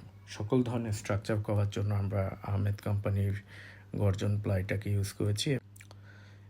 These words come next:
এবং, আহ, ময়েশ্চার অ্যাবজর্ব করে এরকম জায়গা, যেমন হচ্ছে কিচেন, ওয়াশরুম, এই জায়গাগুলোতে আসলে আমরা আহমেদ কোম্পানির মেরিন প্লাইটাকে বেস করে হচ্ছে পুরো স্ট্রাকচার রেডি করেছি।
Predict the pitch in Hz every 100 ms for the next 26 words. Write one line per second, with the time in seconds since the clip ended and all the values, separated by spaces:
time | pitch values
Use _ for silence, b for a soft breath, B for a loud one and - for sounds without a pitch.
0 | - 123 127 120 120 - 117 107 107 107
1 | 110 113 - 139 131 117 104 113 107 -
2 | 104 104 135 139 - 107 104 - 104 101
3 | 98 98 98 98 101 95 107 - 104 104
4 | 101 98 101 95 95 92 - 98 98 98
5 | B B B B - 113 101 95 98 107
6 | 107 113 110 107 110 104 98 101 104 101
7 | - 101 98 101 104 101 104 104 101 101
8 | 95 98 98 101 92 92 95 98 98 92
9 | - - 101 95 104 - - 101 101 104
10 | 98 - 95 98 101 98 95 98 98 92
11 | - 151